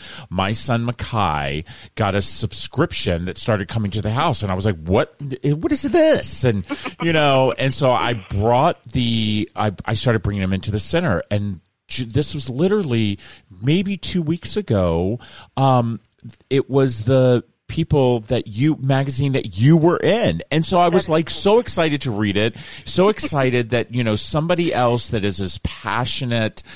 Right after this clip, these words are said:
Speaker 1: about wanting to make kids in the system realize they are just like every other child.
Speaker 2: Mm-hmm.
Speaker 1: Um,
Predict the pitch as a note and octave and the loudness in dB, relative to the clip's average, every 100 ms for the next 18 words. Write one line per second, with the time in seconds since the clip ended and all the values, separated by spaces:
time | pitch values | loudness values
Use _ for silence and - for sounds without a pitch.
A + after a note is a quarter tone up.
0 | - - G#2+ F#2+ G#2+ G2+ F#2+ G2+ F#2 A2 | -16 -4 -2 0 2 2 0 -4 -4 -2
1 | A#2+ C3+ C3+ - A#2 F#2+ G#2 G#2 - - | -2 -2 -4 -4 -4 -2 0 -2 -4 -10
2 | - G#2 E2+ G2 F2+ F2 - G#2 - A2 | -4 -4 -4 -6 -6 -6 -6 -6 -6 -6
3 | F#2 F2+ F2+ F2+ F2 F2 E2 - - - | -8 -6 -6 -4 -2 -2 -4 -10 -14 -20
4 | - D#2+ D#2+ G#2+ G#2+ A2 A2+ A#2 - F2+ | -20 -10 -2 0 2 0 0 -4 -8 -6
5 | F#2 - - - A2+ A#2+ - G2 F2 F2+ | -6 -8 -4 -2 0 -2 -2 -6 -8 -8
6 | D#2 E2 D2+ - D#2+ D2 A#1 G1+ - - | -6 -6 -6 -6 -6 -6 -6 -12 -14 -18
7 | - - - A2+ G#2+ G2+ F#2 | -16 -8 0 2 2 2 -2